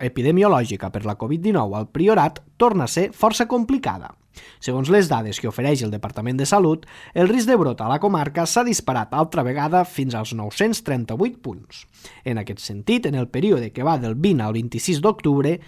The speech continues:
recordem que Salut ofereix dades amb tres dies de retard, a la comarca hi va haver vint-i-un casos confirmats per P C R i que eleven a dos-cents setanta-dos el nombre de persones afectades per la pandèmia des del mes de març. A més, segons les dades del Departament de Salut, cal destacar que en aquests moments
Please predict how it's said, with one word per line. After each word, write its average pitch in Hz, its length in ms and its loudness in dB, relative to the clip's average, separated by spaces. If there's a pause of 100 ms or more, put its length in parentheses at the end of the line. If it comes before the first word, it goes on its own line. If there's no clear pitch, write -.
(200)
recordem 190 480 2
que 107 160 -8
Salut 139 400 -2
ofereix 139 480 0
dades 113 320 0
amb 117 160 -4
tres 165 240 2
dies 107 240 -4
de 151 80 2
retard, 165 480 0 (300)
a 135 100 2
la 208 80 6
comarca 151 400 0
hi 185 80 4
va 180 140 4
haver 139 240 0
vint-i-un 165 500 2
casos 127 400 -2
confirmats 175 480 0
per 120 240 -4
P 160 80 0
C 202 160 4
R 143 400 0
i 247 80 0
que 247 240 4
eleven 117 460 2
a 120 100 0
dos-cents 151 320 0
setanta-dos 160 640 0
el 131 160 -2
nombre 185 240 2
de 196 160 2
persones 107 400 -2
afectades 113 560 -2
per 104 160 -6
la 143 160 0
pandèmia 151 560 2
des 147 240 -2
del 175 80 2
mes 208 240 2
de 127 80 -2
març. - 380 -12 (380)
A 107 160 -2
més, 143 240 4
segons 160 240 4
les 202 160 6
dades 117 320 0
del 104 80 -6
Departament 110 540 -4
de 139 40 0
Salut, 175 460 2
cal 196 160 4
destacar 185 480 2
que - 80 -6
en 117 80 -4
aquests 123 320 -4
moments 165 320 2